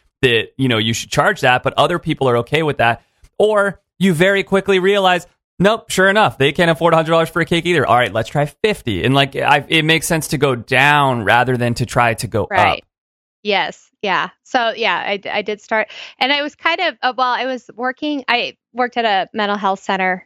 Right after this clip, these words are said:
Speaker 2: here in town. And so I was working full time at that job, um, but I still wanted to keep doing cakes. And so I would, I, I did cakes from home, but I limited it to two cakes a week.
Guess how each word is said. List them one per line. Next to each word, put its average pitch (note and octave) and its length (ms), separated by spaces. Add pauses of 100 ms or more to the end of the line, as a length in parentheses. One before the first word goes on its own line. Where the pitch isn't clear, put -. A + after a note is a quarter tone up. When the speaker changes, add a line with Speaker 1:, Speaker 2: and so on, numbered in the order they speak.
Speaker 2:
here G3+ 300
in F#3+ 200
town. F#3+ 320
And F3+ 300 (580)
so - 160
I C#4+ 40
was C4+ 120
working F4 300
full C4+ 180
time B3 260
at F#3+ 160
that D#4 260
job, G3 400 (120)
um, F#3+ 360 (1040)
but C4+ 100
I C4+ 60
still E4 260
wanted D4 280
to B3+ 100
keep B3 220
doing G#3 300
cakes. - 360
And A3+ 160
so A3+ 480
I G#3+ 500
would, A3 300 (240)
I, G#3+ 340 (120)
I G#3+ 100
did A#3 220
cakes - 320
from D4+ 180
home, A3 380 (440)
but G#3+ 80
I G#3+ 120
limited G#3 380
it A#3 280
to G3 480 (460)
two B3 200
cakes A#3+ 320
a G#3+ 80
week. - 320